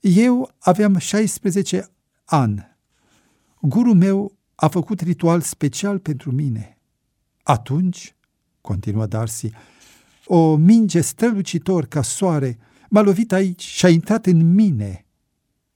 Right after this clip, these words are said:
Era un spirit călăuzitor. Era bun și înțelept. 'Sunt aici ca să te ajut',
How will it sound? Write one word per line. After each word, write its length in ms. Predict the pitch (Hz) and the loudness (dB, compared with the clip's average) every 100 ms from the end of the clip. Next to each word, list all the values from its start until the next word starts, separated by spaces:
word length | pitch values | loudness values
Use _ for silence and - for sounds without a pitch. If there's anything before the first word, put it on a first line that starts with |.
| _ _ _ | _ _ _
Era 220 | 117 131 | 0 0
un 100 | 147 | 0
spirit 460 | 147 - 185 180 - | -2 -4 -4 -4 -8
călăuzitor. 920 | - 160 156 143 156 151 165 143 _ _ _ _ _ _ _ _ | -6 -4 -4 -4 -6 -8 -10 -12 _ _ _ _ _ _ _ _
Era 240 | - 110 107 | -2 0 2
bun 500 | 110 120 143 156 170 _ _ _ _ _ | 0 -2 -2 -6 -10 _ _ _ _ _
și 280 | - 135 - | -8 -8 -4
înțelept. 720 | 127 123 131 113 175 - _ _ _ _ _ _ _ _ _ _ _ _ | -2 -2 -4 -4 -6 -10 _ _ _ _ _ _ _ _ _ _ _ _
'Sunt 680 | - - 123 131 131 147 135 | -14 -2 4 6 6 2 2
aici 340 | 139 135 - | 2 2 -2
ca 120 | 143 | -2
să 160 | 131 143 | 0 0
te 140 | 139 | 0
ajut', 580 | 127 117 165 175 - - | -2 -2 -6 -10 -18 -20